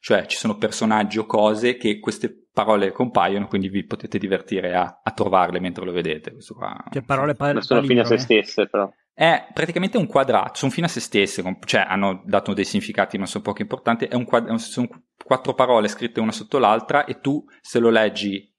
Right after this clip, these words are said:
Speaker 1: dall'alto verso il basso, dal basso verso l'alto, da sinistra verso destra, da destra verso sinistra, leggi sempre la stessa frase,
Speaker 2: Mm.
Speaker 1: che è
Speaker 3: Mm.
Speaker 1: Sator Are Potene Topera Rotas.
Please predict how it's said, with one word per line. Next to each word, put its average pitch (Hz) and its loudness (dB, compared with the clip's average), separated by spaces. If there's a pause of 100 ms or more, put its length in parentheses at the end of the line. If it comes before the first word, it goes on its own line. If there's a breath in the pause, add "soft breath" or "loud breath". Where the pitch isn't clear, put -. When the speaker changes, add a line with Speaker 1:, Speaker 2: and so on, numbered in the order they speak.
Speaker 1:
dall'alto 107 4
verso 117 -4
il 107 -4
basso, 101 2
dal 95 -4
basso 101 -2
verso 113 -4
l'alto, 101 0
da 98 -6
sinistra 113 -4
verso 101 0
destra, 104 0
da 95 -4
destra 104 -2
verso 98 -4
sinistra, 113 -2 (340 soft breath)
leggi 107 4
sempre 107 2
la 101 -2
stessa - -4
frase, 82 -2 (140)
Speaker 2:
Mm. 208 0 (440)
Speaker 1:
che 117 0
è 123 4
Speaker 3:
Mm. 120 4
Speaker 1:
Sator 113 2
Are 113 4
Potene - 0
Topera 85 2
Rotas. - 0